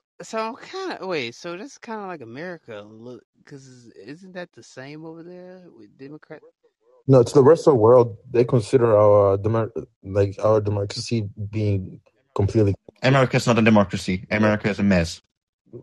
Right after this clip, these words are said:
Speaker 2: Well, that's an opinion, but,
Speaker 1: Damn,
Speaker 2: uh, like
Speaker 1: bro. No, he didn't. <laughs> Wait, wait, wait,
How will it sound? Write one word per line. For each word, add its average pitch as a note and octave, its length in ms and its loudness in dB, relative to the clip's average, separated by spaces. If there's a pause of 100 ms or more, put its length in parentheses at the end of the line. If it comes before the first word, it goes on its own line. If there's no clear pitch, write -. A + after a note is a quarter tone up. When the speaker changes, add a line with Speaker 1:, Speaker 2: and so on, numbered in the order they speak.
(140)
Speaker 2:
Well, - 460 0
that's G2+ 240 -2
an F#2+ 60 -4
opinion, E2+ 440 -6
but, A2+ 180 2 (260)
Speaker 1:
Damn, G#3+ 280 -2
Speaker 2:
uh, A2 220 8
like - 120 -2 (200)
Speaker 1:
bro. A3+ 180 -10 (100)
No, A#3+ 180 -16
he B3+ 180 -14
didn't. A3+ 420 -16 (260)
<laughs> - 280 -20
Wait, A3+ 280 -10 (300)
wait, A3+ 180 -10 (120)
wait, A#3 260 -2